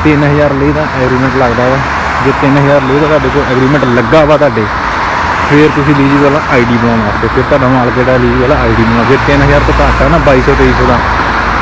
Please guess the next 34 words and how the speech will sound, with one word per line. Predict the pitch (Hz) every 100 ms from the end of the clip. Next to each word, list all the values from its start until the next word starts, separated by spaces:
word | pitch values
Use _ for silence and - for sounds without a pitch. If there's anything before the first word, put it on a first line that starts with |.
| - 123
ਐਗਰੀਮੈਂਟ | 127 127 127 127 123
ਆ, | 123
ਤੇ | 143
ਉਹਦੇ | 139 143
ਵਾਸਤੇ | 143 131 170 -
ਆਈ | 135 135
ਡੀ | 135
ਜਿਹੜਾ | 135 143
ਪੀ | 135 127
ਆਰ | 131 -
ਸੀ | 131
ਕਾਰਡ | 143
ਉਹ | 160
ਨਹੀਂ | 135 143
ਬਣਦਾ | 135 117 107
ਹੈਗਾ, | 117 107 107 -
ਕਿਉਂਕਿ | 135 127 156 156 170 - - - - -
ਆਫੀਸ਼ੀਅਲੀ | 120 127 143 143
ਇਮੀਗ੍ਰੇਸ਼ਨ | 151 160 151 139 151
ਨੇ, | 143 143
ਗਵਰਨਮੈਂਟ | 131 131 139 139
ਨੇ | 139 143 135
ਰੂਲ | 127 131
ਕਰ | 135
ਦਿੱਤਾ | 120 127 139 127 - - - -
ਕਿ | 131 131
ਤਿੰਨ | 127 143
ਹਜ਼ਾਰ | 135 135
ਪਲੱਸ | 127 143 -
ਸੈਲਰੀ | 135 127 131 135
ਆ | 127 - - - - - -
ਤੇ | -
ਆਈ | - 127
ਡੀ | 123